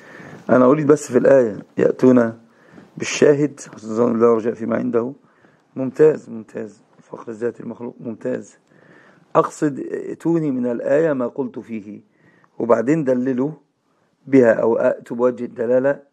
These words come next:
فيها على هذا القول، وهذا صحيح جداً.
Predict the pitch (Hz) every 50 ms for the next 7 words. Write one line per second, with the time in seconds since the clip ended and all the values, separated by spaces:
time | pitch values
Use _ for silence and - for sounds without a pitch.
0 | _ _ _ _ _ _ _ _ _ _ _ _ - - 127 120 123 135 127 123
1 | 120 117 113 120 120 117 113 - - 123 110 104 - _ _ - 123 147 165 156
2 | 143 - - 147 127 113 131 143 131 - - 117